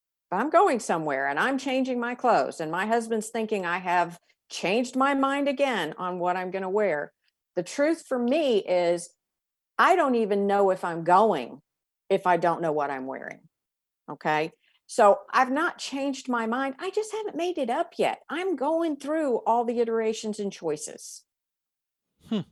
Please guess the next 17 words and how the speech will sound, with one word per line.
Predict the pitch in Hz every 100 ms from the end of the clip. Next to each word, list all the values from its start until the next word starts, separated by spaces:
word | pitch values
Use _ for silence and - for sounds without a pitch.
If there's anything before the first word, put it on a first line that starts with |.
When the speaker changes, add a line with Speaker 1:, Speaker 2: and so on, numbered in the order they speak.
| _ _ _ _ -
Speaker 1:
And | 196 190 190 180
so | - - 220 202
that's | 208 214 240
a |
very | 220 208 277 320
big | 262 277 226
difference | 262 262 220 -
between | 214 214 208 208 202 196 196 -
the | 190
way | 190 185
women | 185 214 226
make | 208 196
decisions | 185 - 185 185 175
and | 170 170
men | 190 202
make | 185 160
decisions. | 170 165 170 160 170 160 160 -